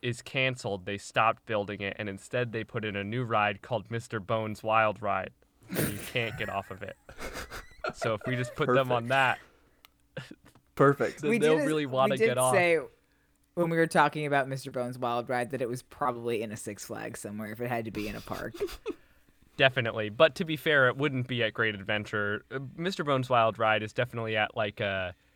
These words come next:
Speaker 1: Six Flags America. Like,
Speaker 3: Okay.
Speaker 1: right next to the two
Speaker 3: Six Flags New
Speaker 1: Vekoma
Speaker 3: England.
Speaker 1: boomerangs. Yeah.
Speaker 3: <laughs> So,
Speaker 1: The
Speaker 3: eh, eh,
Speaker 1: two
Speaker 3: okay, I
Speaker 1: identical Vekoma boomerangs.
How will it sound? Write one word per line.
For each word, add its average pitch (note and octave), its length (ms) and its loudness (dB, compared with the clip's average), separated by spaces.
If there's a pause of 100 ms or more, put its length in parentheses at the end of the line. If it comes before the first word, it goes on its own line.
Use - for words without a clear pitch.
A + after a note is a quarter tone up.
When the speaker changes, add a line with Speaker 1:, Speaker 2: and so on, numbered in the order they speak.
(180)
Speaker 1:
Six - 320 -4
Flags A#2+ 460 2
America. G#2 720 -2 (800)
Like, D#3+ 240 6
Speaker 3:
Okay. D#3 100 6
Speaker 1:
right C#3 160 6
next A#2 260 0
to C#3 100 -2
the A#2+ 120 0 (100)
two - 220 -2
Speaker 3:
Six E3+ 160 8
Flags D#3+ 320 8
New D#3 120 6
Speaker 1:
Vekoma C#3+ 160 4
Speaker 3:
England. D#3 280 4
Speaker 1:
boomerangs. G2 640 -2 (720)
Yeah. G#2 300 2 (720)
Speaker 3:
<laughs> - 60 -4 (1300)
So, A#3 320 4
Speaker 1:
The D3 180 2
Speaker 3:
eh, G#3+ 60 2
eh, - 20 4
Speaker 1:
two F#3+ 120 4
Speaker 3:
okay, E3 240 6
I C#3+ 60 8
Speaker 1:
identical C#3+ 920 6
Vekoma C3 680 0
boomerangs. A#2 720 0